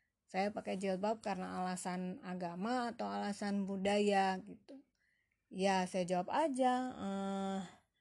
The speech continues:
"Ya, karena alasan agama dan keyakinan," saya bilang gini. Lalu dia pun merespon dengan, "Oh, begitu, iya, eh, saya, eh, ju-, eh,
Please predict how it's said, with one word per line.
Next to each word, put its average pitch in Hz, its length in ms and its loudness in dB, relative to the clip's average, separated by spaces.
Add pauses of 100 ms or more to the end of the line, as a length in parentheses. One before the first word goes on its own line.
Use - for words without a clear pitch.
(340)
"Ya, 196 160 2
karena 185 540 -2
alasan 185 340 -4
agama 185 480 -2
dan 185 240 -2
keyakinan," 190 800 -4
saya 190 160 -8
bilang 175 260 -6
gini. 170 200 -10 (1120)
Lalu 190 580 -4
dia 208 80 -2
pun 240 320 -2
merespon 208 960 0
dengan, 190 640 -2
"Oh, 220 400 0
begitu, 190 640 -2
iya, 208 560 2 (160)
eh, 185 320 -4
saya, 214 320 2 (600)
eh, 185 340 -2
ju-, - 200 -12 (440)
eh, 185 200 -2